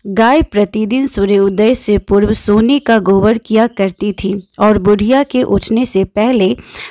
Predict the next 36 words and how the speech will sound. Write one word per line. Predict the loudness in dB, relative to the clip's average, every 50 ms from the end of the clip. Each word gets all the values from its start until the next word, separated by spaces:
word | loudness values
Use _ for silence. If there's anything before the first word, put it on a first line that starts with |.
| -6 -2
पड़ोसन | 0 2 2 2 2 2 2 0 0 0
उस | 0 -2 -4 -4
गोबर | -2 0 0 2 2 2 0 0
को | 0 0 -2
उठाकर | 0 0 -2 -2 -2 -2 -2 -2 -2 -4 -4 -2
ले | -2 0 0 0 0
जाती | 0 -2 -4 -4 -4 -4 -6 -6
थी। | -6 -8 -10 -10 -10 -10 _ _ _ _ _ _ _ _ _ _ -20 -20 -20 -20 -20 -20 _ -6
बहुत | -2 0 0 2 2 2 2 2 2 2
दिनों | 0 0 0 0 0 0 -2
तक | 0 -2 -2 -2 -2
बुढ़िया | -2 -2 -2 0 0 0 0 0
को | 2 0 0
सोने | 0 0 0 2 2 2 2 0
के | -2 -2 -2 -2
गोबर | 0 0 0 0 2 0 0 -2
के | -2 -2 -4 -2
बारे | 0 0 0 0 0 0 0
में | 0 0 -2 -2
कुछ | -2 -2 -2 -2 -2 -4
पता | -6 _ -2 -2 0 2 2 2
ही | 2 2 2 0 2
नहीं | 2 2 2 2 0 -2 -2
चला। | -2 -2 -2 0 -2 -2 -4 -6 -12 -20 -20 _ _ _ -6
बुढ़िया | -2 0 0 2 2 2 2 0 0
पहले | -2 -4 -2 -2 0 0 0 0 -2
की | -2 -2 -4
तरह | -2 -2 0 0 0 0 0
हर | 0 0 0 0 2
रविवार | 2 2 2 2 2 0 0 2 2 0 0 0
को | 0 0 0 2
भगवान | 2 0 0 2 0 0 0 0
सूर्यदेव | 0 0 0 2 2 0 2 2 0 0 0 -2
का | -2 -2 0 0
व्रत | 0 2 2 0 0 0
करती | -2 -2 -2 -2 -2 -2 -4 -2 -2 -2